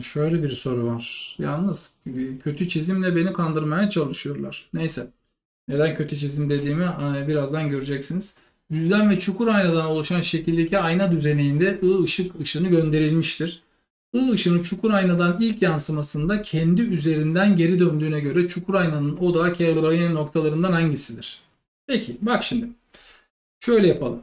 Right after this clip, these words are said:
Burada neden kötü çizim biliyor musun? Bakın bu ışının şuradan geçtiği belli. Üçe bir şekilde geliyor. Benim de üçe bir gitmem lazım. O zaman ya şurada bir en azından bir üçüncü kutuyu çizeydiniz ya. Tuzak gibi bırakmışlar değil mi?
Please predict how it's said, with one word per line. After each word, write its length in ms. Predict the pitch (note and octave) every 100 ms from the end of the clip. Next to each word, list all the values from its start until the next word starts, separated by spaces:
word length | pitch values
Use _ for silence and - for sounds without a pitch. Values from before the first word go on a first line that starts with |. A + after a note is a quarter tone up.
| _
Burada 340 | E3 G#3 C4 A3
neden 360 | G3 G#3+ A3
kötü 200 | G#3+ -
çizim 300 | C3+ C#3+ C#3
biliyor 180 | F3+ B3+
musun? 280 | E3+ C#3+ C#3+
Bakın 340 | D#3 D#3+ D3+
bu 160 | G3+ A#3+
ışının 340 | - F3 G3+
şuradan 500 | A3 - A#3+ A3 G3
geçtiği 500 | F#3 F#3 - G3+ E3
belli. 440 | F#3 F3+ D3+ - - _
Üçe 720 | F#3 F3 - G#3+ A#3 G#3 D3+ D3
bir 180 | A#3
şekilde 520 | A#3 - F#3 D#3 C3+ B2+
geliyor. 380 | B2+ D3 G#3+
Benim 240 | D#3+ A3 C4+
de 40 |
üçe 360 | - F3+ G#3+ G#3
bir 80 | A3
gitmem 460 | G3+ - D#3 C3
lazım. 300 | A#2 A#2+ A3 - - - -
O 80 | D3
zaman 220 | G#3 C#4+
ya 260 | F#3+ G3 F#3
şurada 380 | - G3 G#3+
bir 200 | G#3 G#3 - _ _ -
en 100 | A3
azından 540 | E4+ B3+ A#3+ A3+ G#3+
bir 160 | G#3+ -
üçüncü 640 | F3 F3 G3+ G3+ A3 C#4+
kutuyu 340 | B3+ - A#3 G3+
çizeydiniz 840 | - G3 A#3 C4+ C4 C4 G3 F3
ya. 400 | D#3 D3 G3+ - _ _ _
Tuzak 480 | D#3 D3 G3 G3 -
gibi 260 | E3+ E3
bırakmışlar 720 | D#3 D#3 D3+ E3 D3 - C#3 D3+
değil 120 | C4
mi? 200 | G#3+